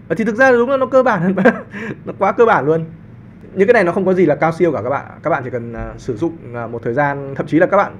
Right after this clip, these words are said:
sử dụng xong các bạn tinh ý một tí ấy, là các bạn để ý, các bạn sẽ, sẽ hiểu được ngay thôi,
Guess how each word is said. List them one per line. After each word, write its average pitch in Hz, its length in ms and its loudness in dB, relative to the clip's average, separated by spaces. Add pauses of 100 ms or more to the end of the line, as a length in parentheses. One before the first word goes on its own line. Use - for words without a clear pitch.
(240)
sử 139 120 -4
dụng 151 200 -2
xong 165 100 -4
các 185 80 0
bạn 175 160 -6
tinh 226 140 -2
ý 190 220 0 (120)
một 233 120 -12
tí 147 160 0
ấy, 226 200 -6
là 113 140 -8
các 143 80 -4
bạn 156 120 -4
để 120 80 -6
ý, 95 220 -10
các - 60 -8
bạn 65 140 -8
sẽ, 90 300 -14
sẽ 175 160 -12
hiểu 110 180 -2
được 113 120 -8
ngay 127 140 -6
thôi, 135 120 -8